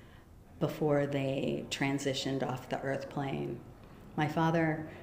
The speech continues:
was the question of, "Are you having fun?" and the exploration of that. And my mother turned to me and asked me if I was happy,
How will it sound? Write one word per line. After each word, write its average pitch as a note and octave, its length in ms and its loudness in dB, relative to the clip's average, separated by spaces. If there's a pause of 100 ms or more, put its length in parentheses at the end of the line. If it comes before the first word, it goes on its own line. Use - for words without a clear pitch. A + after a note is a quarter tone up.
(160)
was C#3+ 300 4
the - 100 0
question C#3+ 440 2
of, C#3 360 -2
"Are D3+ 100 4
you D3+ 140 4
having C#3+ 280 0
fun?" C3+ 440 -2 (760)
and D3 280 2
the C#3+ 220 2
exploration C#3 1000 0
of C#3 140 -2
that. C#3 420 -2 (440)
And D#3+ 320 6
my D3+ 240 4
mother D3+ 840 2 (380)
turned D#3 320 4
to - 140 0
me D3 360 2
and C#3+ 200 2
asked C3 320 0
me C#3+ 100 0
if C3+ 120 -4
I C3 100 0
was C3+ 160 -2
happy, C3+ 480 -4